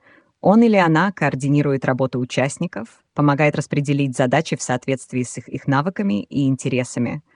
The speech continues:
поддерживает моральный дух и следит за соблюдением графика. В некоторых случаях капитан также выступает в роли ментора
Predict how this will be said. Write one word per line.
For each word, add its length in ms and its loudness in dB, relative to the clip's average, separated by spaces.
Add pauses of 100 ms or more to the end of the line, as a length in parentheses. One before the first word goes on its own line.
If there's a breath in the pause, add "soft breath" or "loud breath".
(280)
поддерживает 680 2
моральный 380 4
дух 400 -2
и 80 -4
следит 420 -2
за 80 -4
соблюдением 680 0
графика. 600 -4 (580)
В 120 -4
некоторых 420 2
случаях 520 -4
капитан 420 0
также 240 -2
выступает 480 -2
в 60 -8
роли 200 2
ментора 600 0